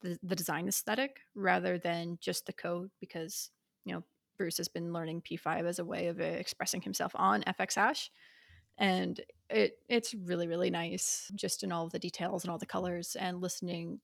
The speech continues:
to, like, that conversation with Ken. It's about taking, um, Sabler, which is the Genesis work, and,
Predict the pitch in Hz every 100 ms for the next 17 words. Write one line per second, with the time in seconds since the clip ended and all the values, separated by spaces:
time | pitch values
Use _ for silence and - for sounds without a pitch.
0 | - 170 165 160 - 180 - 160 - 190
1 | 185 - 165 - 180 - - 175 - 208
2 | _ _ _ _ _ - 190 190 175 -
3 | 220 220 190 180 170 - 185 175 175 180
4 | - - 233 220 175 156 156 - 185 190
5 | - 175 190 196 175 175 - - - -
6 | - 185 175 170